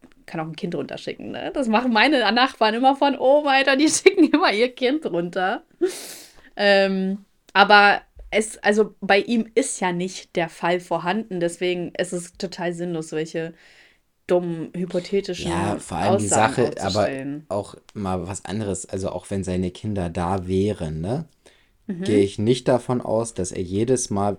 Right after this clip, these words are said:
Speaker 2: wenn die Kinder da sind, er wirklich hundert Prozent der Zeit, also jedes Mal, wenn er kacken geht, dauert es ja wahrscheinlich schon länger, als da mal eben ein
Speaker 1: <laughs>
Speaker 2: Stockwerk runterzugehen und wieder hochzugehen. Also,
Speaker 1: Ja.
Speaker 2: äh, diese Argumentation, dass, wenn Kinder da wären, er ja gar nicht runtergehen könnte,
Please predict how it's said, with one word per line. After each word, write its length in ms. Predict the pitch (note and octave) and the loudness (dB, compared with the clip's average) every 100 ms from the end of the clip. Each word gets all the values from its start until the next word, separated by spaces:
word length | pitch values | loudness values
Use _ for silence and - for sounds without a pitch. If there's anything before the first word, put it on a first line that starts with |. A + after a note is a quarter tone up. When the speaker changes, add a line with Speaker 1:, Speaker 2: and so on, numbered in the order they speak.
| _ | _
Speaker 2:
wenn 320 | G2 F#2+ F#2 - - | -4 -2 -2 -6 -12
die 100 | F#2 | -12
Kinder 320 | - C3 C3 | -4 2 2
da 260 | E2+ E2+ F2+ | 2 -2 -2
sind, 300 | G#2+ A#2 - | -4 -6 -4
er 160 | G2 | -2
wirklich 460 | G#2 B2+ A2 A#2+ - _ _ _ | 2 2 2 -4 -6 _ _ _
hundert 460 | - C#3 D3 C#3+ - | 2 6 6 2 0
Prozent 500 | - - A2+ A#2+ A#2+ | -4 -2 -2 0 2
der 140 | G#2 | 0
Zeit, 180 | - - | 0 -2
also 160 | G#2 | 2
jedes 320 | G2+ C3 B2+ A#2 | 6 6 4 0
Mal, 200 | A2+ A2+ | 0 0
wenn 100 | G#2 | -2
er 120 | D#2+ | -4
kacken 400 | - D3 - A#2 | -2 -4 -2 -4
geht, 260 | G2 A#2 - - - _ | -2 -2 -4 -20 -20 _
dauert 280 | G#2+ A#2+ A#2+ | 6 6 4
es 140 | G2 | 0
ja 140 | A2 | 0
wahrscheinlich 420 | G#2 G#2 A#2+ A2+ - | 0 0 0 0 0
schon 140 | G#2 | 0
länger, 400 | G#2+ C3+ B2+ B2+ | 2 4 2 0
als 180 | A#2 - | -4 -2
da 120 | G#2+ | 0
mal 180 | A2 G#2 | 2 0
eben 300 | A#2+ A2+ A2+ | 0 0 0
ein 60 | |
Speaker 1:
<laughs> 20 | - | -4
Speaker 2:
Stockwerk 480 | - B2 - A#2 B2+ | 2 0 2 0 0
runterzugehen 640 | C#3 C#3+ - A2+ A#2 A2+ | 2 0 0 0 0 0
und 120 | G#2 | 0
wieder 220 | G#2 G#2 | 2 4
hochzugehen. 600 | G#2+ C3+ - G2+ F2+ E2+ - - - - | 2 0 0 0 0 -4 -6 -20 -20 -6
Also, 220 | A2 A2+ | -2 2
Speaker 1:
Ja. 160 | A2 G2+ | 2 2
Speaker 2:
äh, 280 | G2+ A#2 A#2 | -2 0 0
diese 260 | G#2 G#2+ | 2 0
Argumentation, 800 | G2+ A2 G#2+ G2+ G#2 F#2+ B2 B2+ | 2 2 0 -2 -4 0 2 4
dass, 220 | B2+ - - G2+ | 2 -2 -8 -6
wenn 300 | G#2 G#2 - | -4 -4 -2
Kinder 280 | A2 G#2+ | -2 0
da 280 | F2 F2+ B2 | 2 2 4
wären, 200 | A#2+ A2+ | 2 0
er 160 | F2+ G2 | 0 2
ja 160 | G2 | 4
gar 160 | F#2+ G2 | 4 0
nicht 160 | G2+ G2 | 0 -4
runtergehen 440 | A2 A2 F#2+ F#2+ | -2 0 0 -4
könnte, 540 | - A#2+ C3 A2 A#2+ | -2 -2 0 -2 -4